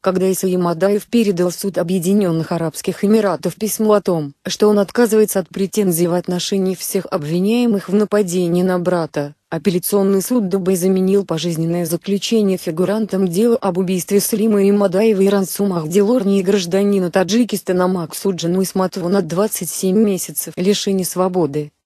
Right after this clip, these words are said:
По информации «Новой газеты», однако,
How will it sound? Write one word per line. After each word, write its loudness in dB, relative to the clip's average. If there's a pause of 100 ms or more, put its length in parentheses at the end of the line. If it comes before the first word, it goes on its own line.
(360)
По 0
информации 0 (180)
«Новой 2
газеты», -2 (120)
однако, -2